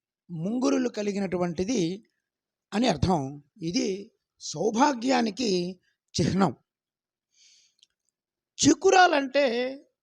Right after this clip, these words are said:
ముంగురులు. ఇప్పుడు మళ్ళీ ఈ వసిన్యాది వాగ్దేవతలు అమ్మవారి రూపం దగ్గరికి వచ్చారు. దుర్గాంబ రూపం ఎలా ఉన్నదిరా అంటే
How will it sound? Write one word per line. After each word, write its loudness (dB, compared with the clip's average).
ముంగురులు. 0
ఇప్పుడు 2
మళ్ళీ 4
ఈ -2
వసిన్యాది 2
వాగ్దేవతలు 0
అమ్మవారి 4
రూపం 4
దగ్గరికి 2
వచ్చారు. -4
దుర్గాంబ 4
రూపం 6
ఎలా 8
ఉన్నదిరా 2
అంటే -4